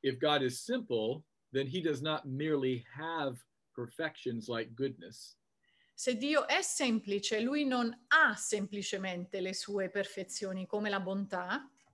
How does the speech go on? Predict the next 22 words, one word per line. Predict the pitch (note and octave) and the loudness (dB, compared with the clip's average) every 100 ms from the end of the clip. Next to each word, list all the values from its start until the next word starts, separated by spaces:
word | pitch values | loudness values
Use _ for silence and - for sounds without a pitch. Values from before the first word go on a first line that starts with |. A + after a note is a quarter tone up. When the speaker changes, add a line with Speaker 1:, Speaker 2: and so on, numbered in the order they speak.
| _ _ | _ _
Speaker 1:
But | B2+ B2 | -2 0
God | C#3+ C3+ C3 - _ | 0 0 -2 -4 _
is | D#3+ F3+ F3+ B2 F#2+ - - _ _ | 4 6 6 4 -2 -12 -16 _ _
his | B2 A#2 | -6 -4
perfection | B2 G#2+ A#2 A2 - G2+ F#2 | -6 -6 -6 -6 -8 -8 -8
of | G#2 F#2+ | -12 -10
goodness. | G#2 F2+ D2+ A#1+ - - | -10 -10 -14 -16 -16 -8
Speaker 2:
ma | G#3+ G#3+ | -2 -2
Dio | G3 C4+ C4+ C4 - - | 0 4 4 4 -2 0
è | D#4 D#4 F3+ - _ _ _ | 2 4 2 -4 _ _ _
le | - G3+ | -4 -2
sue | - G#3+ | 2 4
perfezioni | G#3+ G#3 - A3 - A3 F#3+ F#3 F#3 | 4 0 0 -2 0 0 0 -4 -6
come | - A3+ A3 G#3 - | 2 2 4 0 -2
la | G3+ G#3 | -2 0
bontà. | F#3 G3 F#3+ A3+ F#3 - _ _ _ _ _ _ _ | 0 -2 0 0 0 -6 _ _ _ _ _ _ _
Speaker 1:
So | - C#3+ C3 | 0 2 2
goodness, | A2 D3+ E3 E3 D#3+ D#3+ - - _ - | 2 2 4 4 2 0 -8 -14 _ -2
it | C#3+ C#3+ | -2 4
is | E3 E3+ E3 | 6 8 6
a | D3+ | 0
category | - - F3 D#3+ A#2 A2+ G2+ A2 B2+ | -2 -8 -4 -2 -2 -2 0 -2 -4